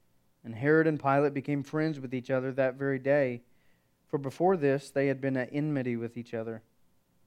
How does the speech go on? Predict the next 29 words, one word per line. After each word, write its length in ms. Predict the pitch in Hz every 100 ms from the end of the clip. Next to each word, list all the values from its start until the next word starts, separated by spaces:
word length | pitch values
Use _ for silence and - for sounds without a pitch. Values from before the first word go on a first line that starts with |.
| _ _ _
Pilate 320 | 185 196 208
then 180 | 175 185
called 260 | 180 175 165
together 340 | 156 165 170
the 120 | 156
chief 320 | 143 175 170
priests 380 | - 160 160 165
and 100 | 160
the 60 | 143
rulers 400 | 143 151 156 151
and 100 | 147
the 20 |
people, 540 | 120 160 143 143 143 - _ _ 156
and 180 | 156
said 340 | 151 - 180 180
to 100 | 151
them, 340 | 135 135 160 - _ _ -
"You 180 | 220 233
brought 320 | 180 190 190
me 100 | 180
this 260 | 170 170
man 240 | 170 165 170
as 140 | 151
one 220 | 147 170
who 100 | 165
was 180 | 165 151
misleading 500 | 156 165 170 170 175
the 60 | 170
people. 540 | 175 202 190 151 131